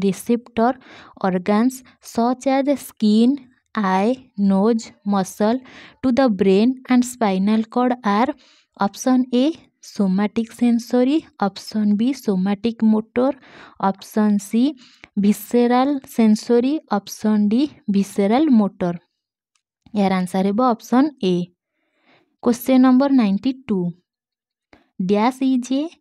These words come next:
excretory unit of the kidney in man. Option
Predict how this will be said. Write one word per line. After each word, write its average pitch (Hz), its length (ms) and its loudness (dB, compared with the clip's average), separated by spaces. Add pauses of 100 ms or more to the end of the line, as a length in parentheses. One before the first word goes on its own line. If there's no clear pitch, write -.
(280)
excretory 247 1000 -2
unit 208 560 0
of 214 200 0
the 247 300 -2 (300)
kidney 220 640 2
in 247 160 4 (160)
man. 175 320 -4 (220)
Option 208 500 -4